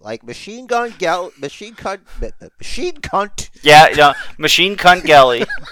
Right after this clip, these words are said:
Speaker 1: This is not a work. <laughs>
Speaker 2: He's got a mechanical cunt.
Speaker 1: I, hey, you know, i-, if it,
Speaker 2: <laughs>
Speaker 1: if it works, like, I, pff, apparently it works. Is he? I think he's dating Megan Fox or something, and she's, uh, from what I understand, an attractive person.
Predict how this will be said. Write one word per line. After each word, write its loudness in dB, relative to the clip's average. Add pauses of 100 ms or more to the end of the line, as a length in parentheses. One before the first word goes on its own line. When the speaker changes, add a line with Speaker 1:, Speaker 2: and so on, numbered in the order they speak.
(2000)
Speaker 1:
This -4
is -6
not 2
a 0
work. -6 (440)
<laughs> -20
Speaker 2:
He's -6
got 2
a 0
mechanical -4
cunt. -10
Speaker 1:
I, -10 (100)
hey, -6
you -4
know, -10
i-, -10
if -12
it, -4
Speaker 2:
<laughs> -
Speaker 1:
if -14
it -10
works, -10
like, -12
I, -18
pff, -20 (440)
apparently -2
it -6
works. -4
Is -14
he? -18
I -8
think -18
he's -20
dating -10
Megan -12
Fox -12
or -20
something, -20
and -20
she's, -20 (380)
uh, -12
from -18
what -8
I -6
understand, -14
an -18
attractive -14
person. -20